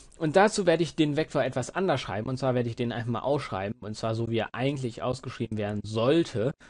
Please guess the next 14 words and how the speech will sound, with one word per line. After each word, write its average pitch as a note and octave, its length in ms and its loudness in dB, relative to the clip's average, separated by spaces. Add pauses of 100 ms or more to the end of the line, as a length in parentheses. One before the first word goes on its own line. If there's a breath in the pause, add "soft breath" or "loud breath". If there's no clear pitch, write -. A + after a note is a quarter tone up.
(540 loud breath)
Äh, A2+ 260 0 (120)
hier C3 180 4
oben, C3+ 160 4
ich A2+ 100 -2
habe B2 100 -2
ja A#2 40 2
gesagt, A#2 260 -2
das - 180 -4
nur C#3 200 4
zur C3 140 -2
Verdeutlichung A#2+ 640 2
hier. - 340 -4
Eigentlich C3+ 440 -4
stehen A#2+ 300 -2